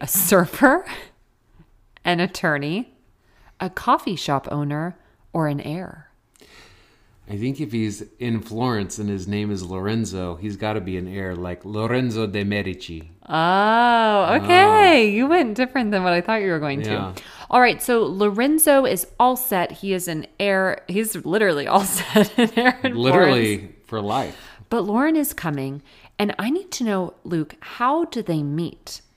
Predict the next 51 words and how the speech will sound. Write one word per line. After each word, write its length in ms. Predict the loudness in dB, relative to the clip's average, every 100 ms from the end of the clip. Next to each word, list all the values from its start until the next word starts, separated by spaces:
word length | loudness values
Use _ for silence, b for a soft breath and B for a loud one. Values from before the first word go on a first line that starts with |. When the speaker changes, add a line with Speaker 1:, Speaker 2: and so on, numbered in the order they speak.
| _
Speaker 1:
So 120 | -10
we 20 |
have 80 | -6
a 60 | -6
few 220 | -4 0
options 460 | 0 -2 -8 -10 -10
here, 240 | -12 -14 -16 _ b b b b _ _ _
and 100 | -2
these 200 | -2 0
are 120 | 0 0
really 420 | -2 0 0 0
quite 480 | -4 -2 0 0 -4
Hallmark-esque. 880 | -8 -6 -6 -8 -8 -8 -10 -16 -20 b b
Speaker 2:
Yeah. 180 | -12 -12 _
Speaker 1:
So 360 | -4 0 0 0
the 140 | -2 -4
girl 540 | -2 -2 0 0 0
is 180 | -4 -4
gonna 220 | -4 -4
get 260 | -4 -6 -4
in 120 | -4
the 80 | -6
wrong 500 | -4 -2 0 -2 -4
car 560 | -4 -2 0 -2 -6 -8
in 100 | -6
the 60 | -4
grocery 380 | -4 -6 -8 -10
store 260 | -6 -8
parking 440 | -8 -6 -6 -4 -6
lot. 280 | -6 -10 -14 b b b
Speaker 2:
That's 160 | -14 -14
pretty 220 | -12 -14
funny. 280 | -12 -14 -16 _ _ -4
Speaker 1:
And 160 | -2
that 100 | 0
one 140 | 0 -2
I 20 |
actually 300 | -4 -6 -8
pulled 260 | -4 -6 -4
from 160 | -6
my 160 | -4 -4
own 180 | -4 -4
memory 300 | -4 -6 -10
'cause 220 | -10 -8
you 80 | -6
know 100 | -6
I've 80 |
done 160 | -4 -2
that 140 | -2
before. 360 | -4 -10 -6 -2
<laughs> 60 | -2